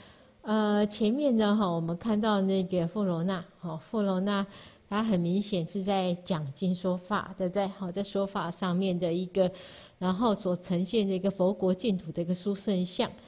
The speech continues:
那现在呢，同学，我们现在看到是阿难。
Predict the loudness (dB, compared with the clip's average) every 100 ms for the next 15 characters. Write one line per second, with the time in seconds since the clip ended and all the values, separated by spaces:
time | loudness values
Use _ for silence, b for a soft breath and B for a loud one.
0 | B B B -4 -2 0 2 2 2 2
1 | 4 4 4 2 0 0 0 -4 -4 -4
2 | -2 -2 0 2 2 2 0 2 2 2
3 | 0 -4 -4 -2 -2 -2